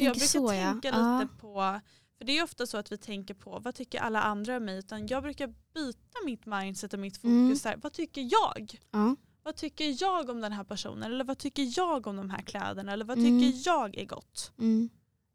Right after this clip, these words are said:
Speaker 1: Eh, för det är ju faktiskt det som betyder någonting, och det är också det, det får ju mig att vända fokus, det får mig att kanske se på saker på ett annat sätt.
Speaker 2: Mm.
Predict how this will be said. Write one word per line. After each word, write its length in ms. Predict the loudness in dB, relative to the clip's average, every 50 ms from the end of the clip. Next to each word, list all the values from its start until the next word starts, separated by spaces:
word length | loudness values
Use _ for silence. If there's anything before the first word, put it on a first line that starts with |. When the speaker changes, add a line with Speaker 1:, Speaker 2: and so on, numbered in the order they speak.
| _ -10
Speaker 1:
Eh, 280 | -6 -4 -4 -4 -4
för 120 | -4 -4 -2
det 100 | 0 0
är 120 | 0 0
ju 80 | -2 -2
faktiskt 320 | -4 -8 -10 -10 -14 -14
det 80 | -12 -10
som 160 | -8 -8 -8
betyder 380 | -6 -4 -2 -2 -2 -2 -2 -2
någonting, 420 | -4 -4 -4 -6 -6 -6 -6 -6
och 100 | -8 -6
det 140 | -4 -4 -4
är 40 | -4
också 220 | -4 -4 -6 -6
det, 400 | -4 -4 -2 0 0 0 -2 -2 -4
det 140 | -6 -6 -6
får 300 | -4 -4 -2 -2 0 0
ju 80 | 0 -2
mig 500 | -2 -2 0 0 0 0 0 -2 -4 -4
att 240 | -4 -6 -6 -6
vända 380 | -6 -6 -4 -4 -4 -6 -8 -8
fokus, 480 | -8 -4 -4 -4 -4 -6 -8 -10 -8 -8
det 80 | -8 -10
får 140 | -8 -6
mig 480 | -6 -6 -6 -4 -4 -4 -2 -2 -2 -4 -4
att 380 | -4 -4 -6 -6 _ _ -20 -20 _ _ -20 -16 -12 -12 -10 -8
kanske 200 | -6 -6 -4 -4
se 380 | -4 -4 -4 -4 -4 -4 -4
på 140 | -6 -8 -10
saker 400 | -8 -4 -2 -2 -2 -4 -6 -12 -16
på 100 | -16 -12
ett 80 | -8 -6
annat 360 | -6 -6 -6 -6 -8 -10 -12
sätt. 380 | -12 -8 -4 -4 -4 -4 -4 -2
Speaker 2:
Mm. 500 | 2 4 4 6 6 6 6 4 2